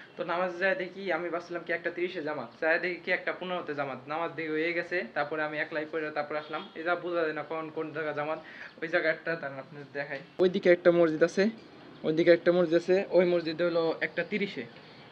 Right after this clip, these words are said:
আবার এই সাইডে একটা মসজিদ আছে, এই সাইডে একটা মসজিদ আছে, ওটা হলো আবার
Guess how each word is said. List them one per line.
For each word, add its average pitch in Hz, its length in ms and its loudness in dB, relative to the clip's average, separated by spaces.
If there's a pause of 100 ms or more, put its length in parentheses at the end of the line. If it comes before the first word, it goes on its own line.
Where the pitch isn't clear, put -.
আবার 156 520 0 (460)
এই 190 140 4
সাইডে 165 260 6
একটা 151 180 0
মসজিদ 135 280 -4
আছে, 131 220 -4 (240)
এই 151 160 0
সাইডে 175 220 6
একটা 175 180 2
মসজিদ 175 340 2
আছে, 185 260 2 (460)
ওটা 175 240 4
হলো 175 140 2
আবার 165 480 2